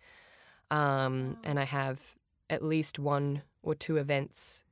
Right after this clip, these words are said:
Speaker 1: between now and, like, Christmas every week. Um, yeah, it's bonkers. It's absolutely <laughs> bonkers.
Speaker 2: And
Speaker 1: Yeah.
Speaker 2: what, did you even fathom any of this? Because I know that you, you quit law
Speaker 1: Mm.
Speaker 2: and you just dove into writing.
Speaker 1: Yeah.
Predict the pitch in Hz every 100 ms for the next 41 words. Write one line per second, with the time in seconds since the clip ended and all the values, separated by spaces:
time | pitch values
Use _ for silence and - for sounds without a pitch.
0 | _ - 156 - 143 139 135 135 135 135
1 | 131 139 131 127 - - - 117 - _
2 | - - 151 - 208 - 151 156 156 214
3 | - - - - - _ _ 165 156 143
4 | 135 131 143 - _ - 156 151 147 -
5 | 156 135 - - 151 - 175 - 151 135
6 | 135 135 151 - 160 - - 277 277 147
7 | 143 - 262 262 233 247 269 262 262 262
8 | 233 220 226 - 214 220 214 214 - -
9 | 233 226 214 202 - - _ _ _ 226
10 | 233 240 226 220 214 208 - - 233 -
11 | - - 269 214 208 196 - - - 214
12 | 202 180 147 240 240 233 240 - 208 214
13 | 208 226 208 190 180 180 - 113 180 143